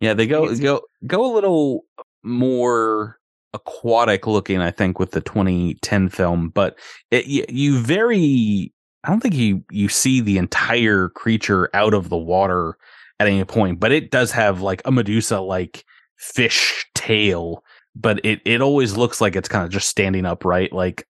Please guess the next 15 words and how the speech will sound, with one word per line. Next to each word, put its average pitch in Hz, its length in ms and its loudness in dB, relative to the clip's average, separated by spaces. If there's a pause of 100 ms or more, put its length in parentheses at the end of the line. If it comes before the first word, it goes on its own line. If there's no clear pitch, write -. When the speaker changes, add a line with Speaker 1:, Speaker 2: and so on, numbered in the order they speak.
Speaker 2:
Right. 110 500 0
Speaker 1:
a 107 60 4
human 107 380 0 (140)
<laughs> 160 400 -2
with 110 380 0
these 104 220 0
four 104 560 0 (420)
arms, 101 500 2
and, 98 340 -2
and, 98 360 -2
and 95 360 -2 (440)
it, 175 220 2
it 214 140 2
is 254 180 2
interesting 139 840 2